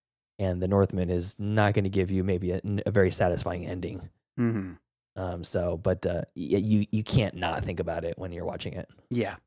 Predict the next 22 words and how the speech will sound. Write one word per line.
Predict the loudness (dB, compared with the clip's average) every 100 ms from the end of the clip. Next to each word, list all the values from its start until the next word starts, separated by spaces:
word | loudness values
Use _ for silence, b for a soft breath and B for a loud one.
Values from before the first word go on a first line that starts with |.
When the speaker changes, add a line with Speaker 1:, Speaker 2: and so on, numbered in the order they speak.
| _
Speaker 2:
absolutely. | 8 8 6 4 2 -2 -2
Yeah. | 0 0
And, | 2 2 4 6
uh, | 6 4 b b _
by | 8
the | 10
way, | 8 6
shout | 2 4 6
out | 8 6
to | 4 2
Math | 4 6 4 2
Teacher | -2 0 2
Movies | 2 2 0 -2
who | -2 -4
suggested | -2 -6 6 6 6 0 -4
that | -4 -4
puzzle | -4 -4
piece | -6 -4 -4 -2
over | -2 0
on | 0
Instagram. | -2 -4 -8 -8 -8 -10
So, | -6 -6 -4 -4